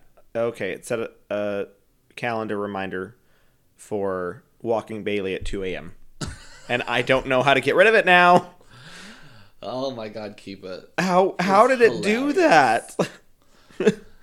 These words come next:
Speaker 1: If, I swear to God, if I wake up at two A M <laughs> to, to have to walk Bailey. Um, anyways, uh, yeah, I would definitely be a water creature. Um, I just like being in the water. It soothes me, but I would like to be on land sometimes too.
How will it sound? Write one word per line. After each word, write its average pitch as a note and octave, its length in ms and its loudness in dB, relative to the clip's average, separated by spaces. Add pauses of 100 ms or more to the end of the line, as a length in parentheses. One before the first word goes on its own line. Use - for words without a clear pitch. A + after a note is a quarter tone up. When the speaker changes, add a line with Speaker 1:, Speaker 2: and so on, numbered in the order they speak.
(300)
Speaker 1:
If, D3 200 4 (100)
I C#3+ 140 -6
swear F#2+ 240 -12
to C3 60 -10
God, B2+ 180 -8
if G#2+ 100 -12
I C3+ 100 -8
wake F3+ 240 -10
up C#3+ 60 -8
at - 120 -10
two C3+ 180 -8
A C#3+ 160 -8
M E3+ 420 -4
<laughs> - 60 -8
to, D#3 200 4 (440)
to B2+ 100 -4
have B2 160 -2
to C3 100 -6
walk B2 260 0
Bailey. G2+ 480 -2 (380)
Um, G#2+ 280 2
anyways, G#2+ 680 0 (340)
uh, A2+ 240 4
yeah, C#3 180 4
I C3+ 120 4
would E3+ 140 0
definitely E3+ 300 -2
be D#3 100 2
a C#3 80 4
water B2 280 2
creature. B2+ 560 -6
Um, G#2+ 580 0
I A#2 120 4
just A#2 320 -10
like A2 240 -4
being B2 160 -4
in B2 80 -6
the B2 60 -6
water. B2 500 -4 (560)
It C3 160 -8
soothes B2+ 340 -4
me, C3+ 260 -8 (180)
but D3+ 100 4
I D3 60 2
would D3+ 240 -2
like F3 200 0
to F3 60 -6
be D3+ 160 -2
on C#3 140 -2
land B2 300 -4
sometimes G2+ 540 -10
too. D#2 300 -10